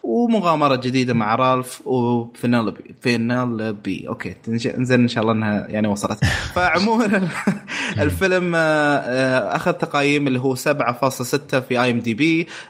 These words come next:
آه، أخذ في Metacritic، آه، سبعة، آه، واحد وسبعين، وأخذ في، آه، Rotten توميتو اللي هو تسعة وثمانين.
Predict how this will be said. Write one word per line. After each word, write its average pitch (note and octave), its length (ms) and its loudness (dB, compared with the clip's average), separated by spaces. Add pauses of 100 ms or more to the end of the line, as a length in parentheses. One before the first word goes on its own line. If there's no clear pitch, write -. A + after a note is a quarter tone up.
آه، B2 340 2
أخذ C3+ 300 0
في B2 260 -2
Metacritic، B2 760 -2
آه، A2 280 0
سبعة، C3 380 0
آه، A#2 300 4
واحد C#3+ 200 4
وسبعين، C3+ 560 0 (320)
وأخذ C3+ 680 0
في، C3+ 500 0
آه، A#2+ 180 2
Rotten F3+ 340 0
توميتو D#3 640 -2
اللي C3 140 -2
هو C3 140 0
تسعة B2+ 360 0
وثمانين. G#2 600 -2